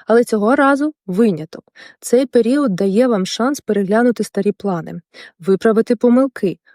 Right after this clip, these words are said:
повернути втрачені можливості, особливо у кар'єрі або навчанні. Порада. Беріться за старі проекти. Вони можуть взагалі вистрілити по-новому. Ретроград — це не про стоп.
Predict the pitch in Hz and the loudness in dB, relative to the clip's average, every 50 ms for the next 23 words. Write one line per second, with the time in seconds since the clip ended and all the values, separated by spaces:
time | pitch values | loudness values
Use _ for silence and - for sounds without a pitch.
0 | _ _ - 220 226 190 214 214 196 214 220 247 277 262 - 208 - - - 185 | _ _ 0 0 2 4 2 2 4 4 4 2 2 0 -2 -4 -4 -2 -2 -2
1 | 185 175 - - 202 196 202 208 208 208 202 196 214 220 214 180 160 160 - - | 0 -2 -2 -4 -2 0 2 2 2 2 2 2 2 0 2 0 -2 -4 -6 -10
2 | - 180 - _ - 247 214 - 226 202 170 170 185 220 262 302 294 233 190 - | -14 -14 -6 _ 0 0 2 2 0 -2 0 0 2 2 4 4 4 2 2 2
3 | - 220 190 - - 185 185 180 180 208 240 240 220 180 170 202 190 202 190 - | 0 -2 -2 0 -2 -2 -2 0 0 0 2 2 0 0 0 -2 -2 -2 -4 -6
4 | - - 175 165 - 156 170 196 - - - - - - _ _ - 240 262 254 | -6 -6 -6 -6 -8 -10 -14 -16 -18 -20 -20 -20 -20 -20 _ _ 2 2 4 4
5 | 214 165 160 165 175 - - _ _ _ _ - 165 214 202 202 214 240 240 - | 2 0 -2 -6 -10 -12 -16 _ _ _ _ -4 0 2 2 2 2 0 0 2
6 | - 254 196 202 202 - - 190 190 190 185 - 185 185 175 160 160 - - - | 0 0 2 0 -2 -2 -4 -2 -2 -2 -4 -2 -2 -2 -2 -2 -4 -8 -14 -14
7 | - 196 - _ _ _ _ _ _ _ _ 190 185 190 208 202 226 254 302 285 | -14 -14 -16 _ _ _ _ _ _ _ _ -2 0 2 4 4 4 4 4 4
8 | 226 208 226 233 214 180 180 165 165 170 165 185 185 - 185 180 185 220 240 214 | 4 4 2 2 2 0 -2 -4 -6 -4 -4 -4 -4 -2 -2 0 0 0 0 0
9 | 170 - 196 208 - - - 208 180 175 170 - - - - 175 170 165 160 156 | 0 0 -2 -2 -2 -6 -8 -8 -8 -6 -8 -10 -12 -8 -6 -6 -6 -6 -8 -8
10 | 151 123 170 180 233 285 302 - 302 285 262 - 294 302 320 311 - - 277 269 | -12 -12 -6 0 0 0 2 2 0 0 2 2 2 2 2 0 0 0 2 4
11 | 277 269 226 247 247 233 - - - 226 202 160 | 4 4 4 2 2 0 -2 -2 -2 -2 -2 -2